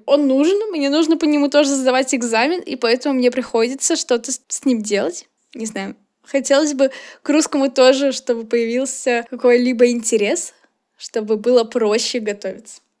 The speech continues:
Может, так и будет. Может, я под конец года буду, наоборот, восхвалять русский и говорить: "Вау, я готова его там прорешивать двадцать четыре на семь". Не знаю, посмотрим.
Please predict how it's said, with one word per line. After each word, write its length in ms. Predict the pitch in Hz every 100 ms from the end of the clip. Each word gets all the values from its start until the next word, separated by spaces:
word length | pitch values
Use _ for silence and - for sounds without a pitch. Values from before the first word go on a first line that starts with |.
| _ _ -
Может, 380 | 277 370 359 -
так 200 | 294 277
и 40 |
будет. 380 | 220 226 294 -
Может, 380 | 277 269 294 -
я 100 | 262
под 160 | 262 277
конец 340 | 254 247 254
года 300 | 247 240 254
буду, 260 | 247 247 240
наоборот, 480 | 233 214 220 233
восхвалять 640 | 247 247 - 220 214 226 -
русский 480 | 233 - - 302 _ _ _ _
и 100 | -
говорить: 300 | 269 294 277
"Вау, 840 | 247 214 208 202 226 240 254 254 247
я 440 | 233 233 233 220
готова 520 | 233 240 - 247 247
его 280 | 247 254 247
там 200 | 247 254
прорешивать 880 | 247 254 269 277 277 - 294 294 285
двадцать 500 | 226 247 269 - 294
четыре 300 | - - 294
на 160 | 294 320
семь". 480 | - 320 285 269 - _
Не 60 | 403
знаю, 300 | 285 214 269 _
посмотрим. 500 | - 339 285 247 -